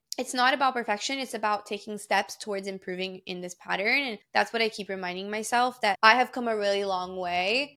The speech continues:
over the years and I'm a lot better, but it doesn't mean that I have arrived at the finish line. And I still have things to learn and grow from this pattern. And I can continue showing up and improving over and over and over with each opportunity that I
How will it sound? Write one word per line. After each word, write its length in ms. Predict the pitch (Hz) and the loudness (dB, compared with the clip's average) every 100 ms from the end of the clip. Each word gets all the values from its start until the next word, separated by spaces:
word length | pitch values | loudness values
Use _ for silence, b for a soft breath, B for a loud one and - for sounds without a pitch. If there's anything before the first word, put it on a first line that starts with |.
| - | 2
over 240 | 226 208 | 4 4
the 100 | 202 | 0
years 540 | 190 180 180 196 247 233 | -2 -4 -4 -4 -4 -2
and 100 | 208 | -2
I'm 160 | 196 | -2
a 60 | 190 | 0
lot 320 | 196 262 - | 2 2 2
better, 420 | 214 196 190 214 226 | 0 2 2 0 2
but 120 | 233 | 2
it 100 | 226 | 4
doesn't 200 | 226 247 | 2 0
mean 160 | 240 226 | -2 0
that 120 | 214 | 2
I 320 | 208 208 208 - | 4 4 2 -2
have 200 | - 220 | -6 -2
arrived 300 | 214 214 220 | 4 4 2
at 80 | 220 | -4
the 80 | |
finish 300 | 247 330 233 | -2 0 0
line. 260 | 196 190 190 | 2 2 0
And 80 | 196 | -2
I 240 | 202 226 | -2 -4
still 320 | 233 - 349 | -10 -2 -2
have 240 | 285 262 240 | 4 2 2
things 320 | 233 220 - B B B | -4 -6 -10 B B B
to 160 | - 285 | -4 0
learn 240 | 233 226 | 2 0
and 180 | 214 196 | -2 -2
grow 300 | 190 196 220 | 0 0 -2
from 400 | - 202 196 196 | -4 -6 -4 -6
this 200 | 185 - | -8 -8
pattern. 460 | - 233 262 302 | 2 4 6 4
And 140 | 247 208 | 4 0
I 160 | 196 - - | -2 -4 -8
can 160 | 214 208 | -8 -6
continue 420 | 214 202 208 214 | -8 -6 -4 -4
showing 320 | - 226 214 | -4 -4 -4
up 240 | 190 196 _ | -6 -6 _
and 160 | 202 190 | -6 -6
improving 440 | 190 185 180 175 175 | -8 -6 -6 -6 -8
over 180 | 180 | -8
and 140 | - - | -10 -10
over 160 | - | -12
and 140 | - - | -12 -4
over 300 | 208 202 196 | -2 0 -2
with 260 | 190 185 - | -2 -6 -4
each 240 | 214 214 - | -4 0 0
opportunity 440 | 196 185 - 180 | 0 -2 -6 -6
that 120 | 165 | -4
I 120 | 170 | -6